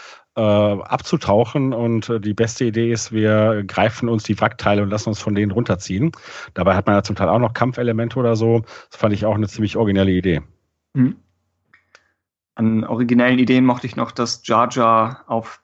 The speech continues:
Speaker 2: Padmes Helm spuckt, um ihn zu schließen.
Speaker 1: Ja.
Speaker 2: Auch das, vor allem selbst beim zweiten oder dritten Mal sehen, ich sehe es nie kommen.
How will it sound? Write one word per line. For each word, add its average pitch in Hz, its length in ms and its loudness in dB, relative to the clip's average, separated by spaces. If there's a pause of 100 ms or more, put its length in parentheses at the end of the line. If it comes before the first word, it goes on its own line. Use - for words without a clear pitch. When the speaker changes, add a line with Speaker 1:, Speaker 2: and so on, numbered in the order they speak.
(100)
Speaker 2:
Padmes - 420 -6
Helm 123 200 -2
spuckt, - 400 -6
um 131 140 0
ihn 127 100 4
zu 123 120 -2
schließen. 131 440 -2 (340)
Speaker 1:
Ja. 135 200 -2 (460)
Speaker 2:
Auch 120 120 -4
das, - 360 0 (200)
vor 160 160 2
allem 170 260 0
selbst 160 320 -2
beim 156 200 0
zweiten 165 280 0
oder 139 160 -4
dritten 143 240 -8
Mal 139 160 -2
sehen, 139 240 -4
ich 123 100 -8
sehe 175 140 2
es 151 60 -4
nie 180 160 -4
kommen. 214 420 -6